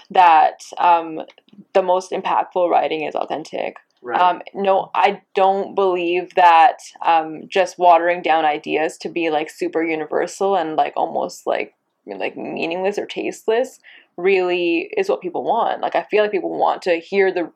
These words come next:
Speaker 1: the, the author through the work. And, um, I, through that commitment, that's how I stick to who I am. Um, because I know it would be so easy to just, like, sound,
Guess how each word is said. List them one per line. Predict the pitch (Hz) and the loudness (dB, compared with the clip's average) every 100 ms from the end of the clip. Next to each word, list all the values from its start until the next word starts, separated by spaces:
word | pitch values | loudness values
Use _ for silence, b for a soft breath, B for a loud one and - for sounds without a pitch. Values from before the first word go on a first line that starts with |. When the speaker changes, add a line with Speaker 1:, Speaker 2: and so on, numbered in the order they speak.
| _ | _
Speaker 1:
the, | 180 160 - - | -4 -4 -6 -6
the | - | 0
author | - - - | 2 0 -4
through | - 156 | -8 -8
the | - | -4
work. | 175 - - - B B - | -2 -2 -4 -14 B B -4
And, | 165 175 170 165 160 | 4 4 2 -6 -2
um, | - 165 156 170 - | 2 4 2 -4 -2
I, | - - 196 - | 0 0 -2 -4
through | 240 | 2
that | 226 202 | 6 4
commitment, | 247 202 185 175 160 | 4 -2 -2 -2 2
that's | 160 165 | 2 2
how | 185 | 0
I | 165 | 0
stick | - 165 - | -2 -10 -8
to | 175 | -6
who | 165 | -2
I | 135 | 0
am. | 104 62 - - - B B | 0 -2 -4 -10 -20 B B
Um, | 170 170 | 0 0
because | - 196 | 0 0
I | 180 | 2
know | 180 185 | 4 4
it | - | 4
would | 170 | -2
be | 180 | -2
so | 190 170 | 0 0
easy | 170 170 170 | 0 -4 -6
to | 160 | -4
just, | 170 170 160 | -4 -2 -2
like, | 151 | -2
sound, | - 160 160 156 156 | 0 2 2 -2 -6